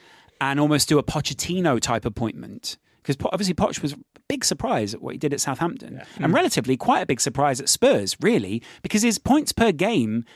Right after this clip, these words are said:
Speaker 1: at Southampton weren't actually all that, they weren't bad, but they weren't all that good.
Speaker 2: I think
Speaker 1: Could,
Speaker 2: the problem
Speaker 1: would Liverpool
Speaker 2: is
Speaker 1: do that analytics numbers?
Speaker 2: Yeah, I get what you're saying. I get what you're saying. I could, 'cause I think the difficulty here is if sort of being forward thinking is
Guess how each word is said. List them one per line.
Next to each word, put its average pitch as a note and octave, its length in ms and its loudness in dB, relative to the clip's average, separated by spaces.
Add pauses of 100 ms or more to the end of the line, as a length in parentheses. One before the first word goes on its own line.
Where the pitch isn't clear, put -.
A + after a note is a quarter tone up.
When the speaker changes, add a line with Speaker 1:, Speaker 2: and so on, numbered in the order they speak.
(260)
Speaker 1:
at F3 160 -4 (320)
Southampton D3 560 0
weren't C4+ 220 0
actually - 260 -2
all D3+ 180 6
that, D#3 140 2 (180)
they E4 60 0
weren't B3 160 2
bad, D#3 200 2
but C#3 60 0
they A#3 60 2
weren't B3+ 160 2
all D3+ 60 4
that A2+ 180 -2
good. C#3 400 0 (1000)
Speaker 2:
I - 40 -2
think G#3 180 4
Speaker 1:
Could, G3 80 2
Speaker 2:
the - 60 -4
problem G#3 340 4
Speaker 1:
would - 0 -
Liverpool - 280 4
Speaker 2:
is - 40 -2
Speaker 1:
do A#3+ 100 2
that - 220 0
analytics A3+ 720 0
numbers? A3 680 0
Speaker 2:
Yeah, F#3 200 4
I G3 100 4
get F3 160 2
what D3+ 100 4
you're C3+ 80 4
saying. B2+ 380 0
I D#3 80 -2
get D3+ 140 2
what C3 60 0
you're B2 80 -4
saying. B2 340 -6 (640)
I D3 100 0
could, G3+ 240 2 (100)
'cause D#3+ 140 0
I F3 80 4
think F3 180 -2
the D#3+ 60 -2
difficulty D#3 380 0
here C#3+ 140 6
is B2+ 160 0
if D3 120 -8
sort E3+ 140 -6
of - 20 -4
being D#3 180 2
forward D3 400 0
thinking - 720 -6 (480)
is C3+ 260 -2